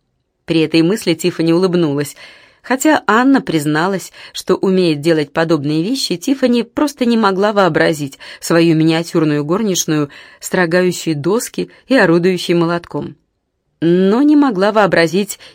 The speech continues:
и себя за стряпнёй, если уж на то пошло. Это была угловая спальня в задней части дома,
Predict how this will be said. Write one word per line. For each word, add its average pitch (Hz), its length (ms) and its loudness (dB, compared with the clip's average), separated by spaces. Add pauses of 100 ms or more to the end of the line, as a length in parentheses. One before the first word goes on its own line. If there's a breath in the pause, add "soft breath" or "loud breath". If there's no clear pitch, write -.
(100)
и 247 80 -4
себя 160 500 -4
за 165 80 -4
стряпнёй, 151 720 -2 (260 soft breath)
если 156 380 -2
уж 180 160 -4
на 240 100 -4
то - 140 -4
пошло. - 360 -10 (1080)
Это 269 220 0
была 269 360 2
угловая 202 560 -2
спальня 269 500 -2
в 240 40 -4
задней 151 400 -4
части - 340 -8
дома, 135 400 -4